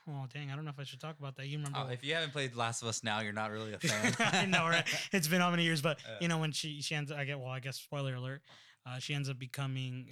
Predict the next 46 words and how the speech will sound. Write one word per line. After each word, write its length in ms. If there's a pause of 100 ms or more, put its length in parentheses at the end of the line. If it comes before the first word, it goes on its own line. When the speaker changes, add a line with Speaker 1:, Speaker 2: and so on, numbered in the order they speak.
Speaker 1:
uh, 100
she, 200
she's 260
lesbian. 640
Like, 160 (340)
that's 220
who 120
you 180
Speaker 2:
Oh, 40
Speaker 1:
see. 160
Speaker 2:
that's 80
not 100
even 100
a 60
spoiler. 360 (100)
Speaker 1:
But 260
yeah, 180
but, 180
Speaker 2:
<laughs> 80
Speaker 1:
but, 120 (120)
but 180
yeah, 140
you 120
know, 160
like, 200
she's 260
lesbian, 340
and, 120
like, 140 (120)
people 400
were 120
just 300
were, 120
like, 460 (1300)
Speaker 2:
Against 260
it. 160
Speaker 1:
angry. 640
It 80
was, 220
like, 180
the 80
Speaker 2:
Mm. 40
Speaker 1:
crazy, 360
like, 160
so 200
much, 300